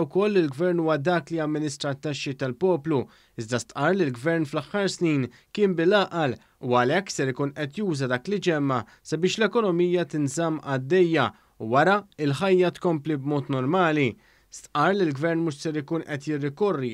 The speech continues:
għal taxxi ġodda f'dan iż-żmien. Fuq il-pensjonijiet huwa spjega li dawn mhumiex baxxi, iżda f'pajjiżna għandek sitwazzjonijiet fejn koppja qed tgħix fuq pensjoni waħda,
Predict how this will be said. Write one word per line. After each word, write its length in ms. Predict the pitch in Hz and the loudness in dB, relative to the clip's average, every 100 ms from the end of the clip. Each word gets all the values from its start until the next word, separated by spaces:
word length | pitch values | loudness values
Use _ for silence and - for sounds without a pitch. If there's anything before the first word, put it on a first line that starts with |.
| - | -4
għal 220 | 131 127 | -4 -2
taxxi 320 | 143 135 208 170 | -4 -4 -6 -2
ġodda 400 | 147 120 120 113 - 120 | -2 -2 -4 -4 -6 -14
f'dan 340 | 131 165 147 | -2 0 2
iż-żmien. 480 | 120 143 180 147 110 - _ _ _ _ _ | 0 0 2 2 0 -6 _ _ _ _ _
Fuq 160 | 196 | 0
il-pensjonijiet 960 | 220 220 208 180 175 180 170 190 196 190 | 0 2 2 2 2 2 2 2 2 2
huwa 240 | 185 165 | 0 2
spjega 540 | 143 - 190 180 143 139 | -2 -2 0 2 2 0
li 80 | 139 | 0
dawn 300 | 151 175 165 | 0 2 2
mhumiex 320 | 160 151 123 | 0 -2 -2
baxxi, 460 | 165 185 - 175 123 - - _ | 0 0 0 0 -2 -4 -20 _
iżda 220 | 117 120 127 | -6 -4 -2
f'pajjiżna 640 | 131 127 170 160 185 185 | 0 0 0 0 0 0
għandek 220 | 147 139 | -2 -2
sitwazzjonijiet 920 | 180 175 151 143 - 160 214 185 139 - _ _ | -2 -2 -4 -6 -4 -2 0 2 0 -2 _ _
fejn 220 | _ 175 175 | _ 2 2
koppja 400 | 233 214 202 185 | 0 -2 -2 -4
qed 160 | 165 139 - | -4 -8 -6
tgħix 300 | 180 180 175 | -2 0 -2
fuq 220 | - 139 165 | -6 -10 -6
pensjoni 540 | 156 139 156 147 135 | -4 -2 -2 0 0
waħda, 440 | 156 175 156 143 | 2 0 2 2